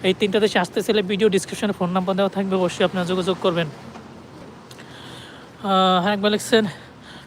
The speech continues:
"ভাই, আমি মালদোবা যেতে চাই, এখন আমি কিভাবে, আমাকে একটা ভালো এজেন্সি, আহ, কিংবা কোনো, আহ, একটা নাম্বার দেন।"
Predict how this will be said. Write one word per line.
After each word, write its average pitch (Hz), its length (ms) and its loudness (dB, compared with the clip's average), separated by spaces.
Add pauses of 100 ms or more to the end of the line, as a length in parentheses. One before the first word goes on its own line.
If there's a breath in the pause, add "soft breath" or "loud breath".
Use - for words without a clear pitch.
"ভাই, 196 240 8
আমি 202 260 4
মালদোবা 202 440 4 (220)
যেতে 196 280 2
চাই, 185 320 4
এখন 180 280 -2
আমি 185 360 0 (360 loud breath)
কিভাবে, 196 420 4
আমাকে 180 460 0
একটা 185 360 0 (480 loud breath)
ভালো 170 320 4
এজেন্সি, 180 560 2
আহ, 170 680 -4
কিংবা 165 440 -2
কোনো, 175 320 0 (720)
আহ, 170 260 4
একটা 175 400 2 (160)
নাম্বার 180 320 4 (220)
দেন।" 160 140 0